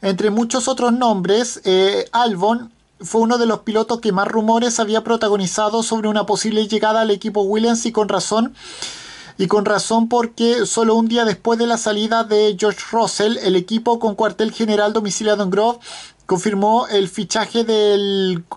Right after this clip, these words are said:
del corredor tailandés de cara a la siguiente temporada dos mil veintiuno Fórmula uno, o sea, dos mil veintidós Fórmula uno, eso quería decir. Bueno, como sabemos, Alex Albon, o Alexander Albon, como quieran decirle, llegó a la categoría reina del automovilismo en dos mil diecinueve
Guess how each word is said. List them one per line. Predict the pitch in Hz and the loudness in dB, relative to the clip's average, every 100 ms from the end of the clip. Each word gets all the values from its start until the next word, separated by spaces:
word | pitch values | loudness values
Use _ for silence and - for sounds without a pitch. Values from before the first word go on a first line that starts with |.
| - | -18
del | 233 170 180 180 | -10 0 0 2
corredor | 202 202 214 220 | 0 0 0 -2
tailandés | 220 208 196 185 226 233 | 0 0 0 0 0 0
de | 233 | -2
cara | 220 220 | 0 0
a | |
la | 220 | 0
siguiente | 202 190 208 202 | -2 -4 -4 -2
temporada | 233 202 214 214 | -2 -2 0 0
dos | 220 | 0
mil | 220 | 0
veintiuno | 214 190 220 220 226 | -2 -2 0 0 0
Fórmula | 233 220 233 254 | -2 0 2 2
uno, | 233 139 - | 2 -2 -4
o | 190 | -4
sea, | 202 156 | -2 0
dos | 180 196 | 0 0
mil | 208 | 0
veintidós | 214 202 214 226 | -2 0 0 0
Fórmula | 240 233 247 | -2 -2 0
uno, | 220 170 | 2 2
eso | 185 233 | 0 -2
quería | 226 233 | -2 0
decir. | 220 196 143 | 0 0 -2
Bueno, | 143 180 117 - - - - - - - - - - | 0 -2 -4 -14 -20 -20 -16 -14 -14 -14 -14 -12 -2
como | 214 214 | 0 0
sabemos, | 233 240 254 247 247 | 0 0 0 0 0
Alex | 226 226 - | 0 -2 -2
Albon, | 254 185 170 220 233 - | 0 0 2 0 0 -2
o | 185 | 0
Alexander | 170 165 - 208 202 247 | 2 0 -2 -2 0 2
Albon, | 233 165 196 | 0 0 -2
como | 190 180 175 | -2 -2 0
quieran | 196 202 | 0 0
decirle, | 226 - 226 202 202 | -2 -2 -2 0 0
llegó | 202 190 220 240 | 0 2 2 2
a | - 196 | 0 0
la | 196 | 0
categoría | 196 196 196 208 | -2 0 2 2
reina | 208 214 220 | 0 0 2
del | 226 | 2
automovilismo | 233 233 220 220 233 202 202 | 2 0 0 2 2 2 0
en | 196 | 0
dos | 208 | 0
mil | 208 214 | 0 0
diecinueve | 196 214 208 220 240 | -2 0 0 2 0